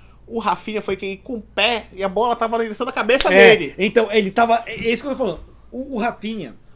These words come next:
Speaker 2: ele tá muito
Speaker 1: Ele
Speaker 2: ansioso.
Speaker 1: tá abalado
Speaker 2: Ele, ele
Speaker 1: psicologicamente.
Speaker 2: quer fazer o gol, então,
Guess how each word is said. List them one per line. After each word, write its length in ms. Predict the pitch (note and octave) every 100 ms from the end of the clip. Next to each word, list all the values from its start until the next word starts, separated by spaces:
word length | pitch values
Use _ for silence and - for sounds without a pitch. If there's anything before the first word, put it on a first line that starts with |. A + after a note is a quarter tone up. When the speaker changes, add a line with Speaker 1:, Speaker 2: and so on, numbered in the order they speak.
| - - - -
Speaker 2:
ele 320 | F#3+ G3 B3 B3 - -
tá 140 | C4 A#3
muito 440 | G3+ B3 D4 C4
Speaker 1:
Ele 60 | C#4+ G#3
Speaker 2:
ansioso. 80 |
Speaker 1:
tá 140 | A3+ A3+
abalado 720 | C4 A#3+ A3+ G#3+ G#3 G#3+ F#3
Speaker 2:
Ele, 80 | F3
ele 40 | D4+
Speaker 1:
psicologicamente. 400 | C#4+ B3+ C#3 C3
Speaker 2:
quer 240 | F#3 A3
fazer 260 | - C4+ B3
o 100 | C#4+
gol, 280 | F3 F#3+ F3
então, 280 | D3 G#3